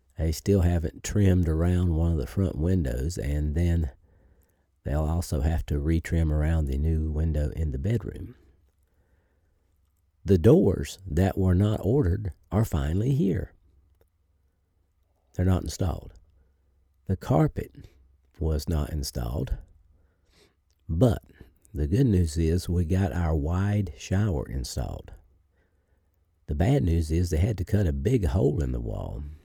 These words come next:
and took out two doors to do it. So that's gonna have to be fixed. The final electrical work has been started. The outdoor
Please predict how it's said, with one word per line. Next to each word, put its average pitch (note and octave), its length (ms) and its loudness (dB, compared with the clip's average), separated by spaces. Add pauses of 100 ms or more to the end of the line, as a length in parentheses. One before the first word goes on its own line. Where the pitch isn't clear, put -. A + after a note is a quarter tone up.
(140)
and C#2 300 -4
took - 200 -2
out F#2 260 -2
two D#3 200 0
doors B2 460 0
to - 100 -12
do D#2 180 -2
it. - 160 -8 (1600)
So E2+ 220 -2
that's F#2+ 360 -2
gonna D#2+ 220 0
have D2+ 240 0
to E2 60 -6
be D2 340 -4 (500)
fixed. - 560 -8 (1700)
The E2+ 160 2
final G#2+ 500 4
electrical F2+ 520 0
work D2+ 360 0
has D#2+ 260 2
been D2+ 300 0
started. D#2 640 -2 (1040)
The E2 440 2
outdoor G2 680 4